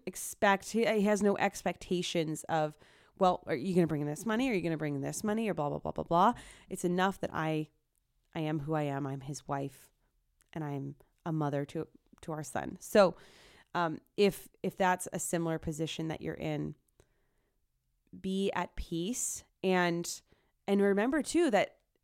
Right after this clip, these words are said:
if you do find the margin in your life, you can take it slowly. You can learn things. You can observe. You can watch, uh, how others are doing it. Um,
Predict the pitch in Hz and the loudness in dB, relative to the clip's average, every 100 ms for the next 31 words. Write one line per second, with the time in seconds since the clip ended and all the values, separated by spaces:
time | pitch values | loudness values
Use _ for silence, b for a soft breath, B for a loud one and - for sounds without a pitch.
0 | _ _ - 202 - 196 240 339 349 269 | _ _ -12 -10 -6 -2 -2 0 2 4
1 | 180 151 147 156 151 147 147 147 147 208 | 4 2 0 -2 -2 -2 -2 -4 -4 -4
2 | 240 269 - 214 254 - - 175 160 185 | -2 -2 0 -2 -2 -8 -6 -4 -2 -2
3 | 220 226 - B B B B 190 233 208 | -4 -6 -12 B B B B -4 0 0
4 | 165 165 170 180 175 175 - 180 208 202 | 0 0 -2 -4 -4 -6 -8 -6 -2 0
5 | 185 156 160 170 180 180 185 190 175 175 | 0 -2 -2 2 2 0 -4 -4 0 2
6 | 180 - - 160 160 - 170 185 180 180 | 0 0 -4 -2 -2 -2 -4 -4 -4 -4
7 | 180 175 180 175 - - b b b b | -2 -2 -2 -2 -6 -18 b b b b
8 | 180 170 170 | 2 4 2